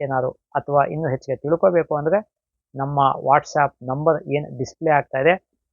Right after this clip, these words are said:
ಅಲ್ಲಿ ನೀವು ನಮಗೆ ಮೆಸೇಜ್ ಮಾಡ್ಬೋದು, ಅಥವಾ ಅಲ್ಲಿ ನಮ್ಮ ಸುಧರ್ಮ ಎಸ್ ಪಿ ಎಸ್ ಅನ್ನತಕ್ಕಂತಹ ವಾಹಿನಿಯನ್ನ ಎಲ್ಲರೂ ಕೂಡ ನೀವು ಹೆಚ್ಚು ಹೆಚ್ಚು ಸಬ್ಸ್ಕ್ರೈಬ್ ಮಾಡುವಂತೆ ಮಾಡಿ,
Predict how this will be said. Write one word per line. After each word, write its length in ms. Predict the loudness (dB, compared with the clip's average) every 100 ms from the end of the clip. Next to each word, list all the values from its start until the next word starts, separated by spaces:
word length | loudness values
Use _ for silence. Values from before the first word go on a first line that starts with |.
| -4
ಅಲ್ಲಿ 240 | -2 -2
ನೀವು 380 | -2 0 0 -2
ನಮಗೆ 300 | -6 -2 0
ಮೆಸೇಜ್ 500 | -2 -4 0 4 4
ಮಾಡ್ಬೋದು, 500 | 4 0 2 2 2
ಅಥವಾ 680 | 0 _ -6 -4 2 4 4 2 _ _ _
ಅಲ್ಲಿ 280 | -2 0 0
ನಮ್ಮ 240 | -2 -4
ಸುಧರ್ಮ 400 | -4 -2 2 4 2 2 0
ಎಸ್ 160 | 0
ಪಿ 180 | -2 2
ಎಸ್ 140 | 2 0
ಅನ್ನತಕ್ಕಂತಹ 720 | -6 -4 -6 -6 -4 -2 2
ವಾಹಿನಿಯನ್ನ 760 | 2 4 4 4 2 -2 -2 0 -2 -4 _ _ -6
ಎಲ್ಲರೂ 440 | -2 4 6 6
ಕೂಡ 180 | 4 4 4
ನೀವು 260 | 2 0
ಹೆಚ್ಚು 380 | 0 -2 _ -4
ಹೆಚ್ಚು 380 | -4 -4 -8 -8 -14
ಸಬ್ಸ್ಕ್ರೈಬ್ 720 | -2 0 0 -2 2 2 2
ಮಾಡುವಂತೆ 520 | 2 2 2 0 -4
ಮಾಡಿ, 300 | -4 2 2